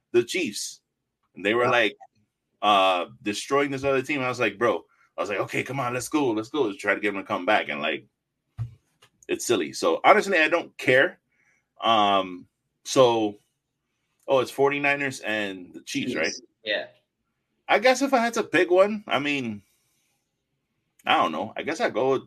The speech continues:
Speaker 1: the Chiefs just because I don't mind, like, this dynasty thing. Like, people get mad when there's, like, dynasties 'cause it's, like, not their team. And I don't understand that shit. 'Cause if it was your team,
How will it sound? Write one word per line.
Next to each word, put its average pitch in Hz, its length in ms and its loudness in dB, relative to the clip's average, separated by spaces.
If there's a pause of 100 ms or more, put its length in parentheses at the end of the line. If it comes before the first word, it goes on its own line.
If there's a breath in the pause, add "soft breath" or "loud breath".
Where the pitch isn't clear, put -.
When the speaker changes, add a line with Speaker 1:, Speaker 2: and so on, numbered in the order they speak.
(100)
Speaker 1:
the 104 100 -10
Chiefs 123 360 -6
just 104 180 -8
because 90 540 -6 (800)
I 185 140 8
don't 220 260 0 (140)
mind, 127 500 0
like, 139 220 0
this 131 180 -4
dynasty 113 480 -4
thing. 143 220 -6
Like, 107 180 0
people 180 240 -6
get 175 200 4
mad 110 380 2
when 92 380 -4
there's, 104 240 0
like, 110 180 -2
dynasties 95 680 -8 (400)
'cause 107 160 0
it's, 110 160 -4
like, 113 200 2
not 95 220 -4
their 101 140 2
team. 117 420 -8 (100)
And 90 140 -4
I 90 80 0
don't 117 160 2
understand 107 440 -4
that 78 100 -6
shit. - 280 -8 (300)
'Cause 95 180 -4
if 95 140 -8
it 113 60 2
was 127 240 0
your 233 160 6
team, 139 400 -2